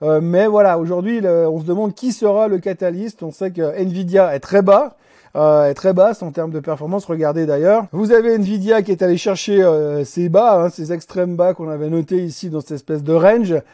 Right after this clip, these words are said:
Euh, et puis aujourd'hui, bah, elle rebondit un petit peu sur, euh, sur les, les,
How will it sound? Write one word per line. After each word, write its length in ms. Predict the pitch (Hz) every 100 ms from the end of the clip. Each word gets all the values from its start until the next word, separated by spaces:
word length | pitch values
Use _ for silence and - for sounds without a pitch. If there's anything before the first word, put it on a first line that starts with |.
| _ _ 170
Euh, 380 | 151 151 151
et 60 | 147
puis 180 | 139 175
aujourd'hui, 400 | 160 160 156 202
bah, 260 | 160 151
elle 100 | 147
rebondit 520 | 143 170 175 202 190 214
un 100 | 196
petit 180 | 208
peu 260 | 170 190 220
sur, 280 | 208 180 160
euh, 180 | 151 143
sur 180 | 156
les, 440 | 151 143 139 135 135
les, 260 | 131 131